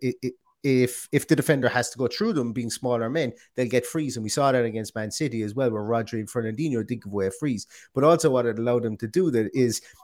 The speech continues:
if they can get that ball off for that little wall pass, the person, the per-, person who's coming onto it has field in front of them.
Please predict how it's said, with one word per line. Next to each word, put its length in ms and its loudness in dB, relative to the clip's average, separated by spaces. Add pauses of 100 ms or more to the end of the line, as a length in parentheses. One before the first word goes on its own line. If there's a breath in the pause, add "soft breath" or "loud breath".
(140)
if 140 0
they 100 8
can 140 0
get 180 2
that 180 4
ball 240 4
off 200 4
for 60 0
that 120 2
little 200 -2
wall 260 6
pass, 320 0 (240 loud breath)
the 60 -4
person, 380 4 (140)
the 80 -14
per-, 320 4
person 300 0
who's 80 -4
coming 320 -2
onto 260 2
it 120 0 (200 soft breath)
has 480 4
field 460 -4
in 100 -2
front 340 -2
of 120 -10
them. 160 -6